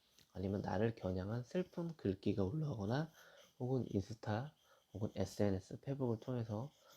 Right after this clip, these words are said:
나랑 관련된 사진이나, 어, 그런 것들을 지우지 않은 상태로 뒀을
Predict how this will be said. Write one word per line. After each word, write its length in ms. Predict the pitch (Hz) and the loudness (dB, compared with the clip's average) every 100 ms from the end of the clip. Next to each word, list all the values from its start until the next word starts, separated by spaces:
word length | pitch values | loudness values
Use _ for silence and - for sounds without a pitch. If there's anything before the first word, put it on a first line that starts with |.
| _ | _
나랑 280 | 95 101 107 | 2 4 4
관련된 640 | 101 92 95 95 107 123 127 | 2 2 2 2 2 0 -4
사진이나, 640 | - 135 135 123 104 123 143 _ _ - _ | -4 -2 -2 -4 -2 -4 -6 _ _ -20 _
어, 200 | 95 90 | -6 -6
그런 220 | - 107 104 | 0 2 2
것들을 320 | 98 101 107 | 0 -2 -6
지우지 460 | - - 107 110 120 | -6 2 2 4 0
않은 400 | - 98 117 147 | -2 -2 0 0
상태로 400 | 147 131 123 110 107 110 - | -2 -4 -2 -2 -2 -4 -4
뒀을 300 | 104 - | -6 0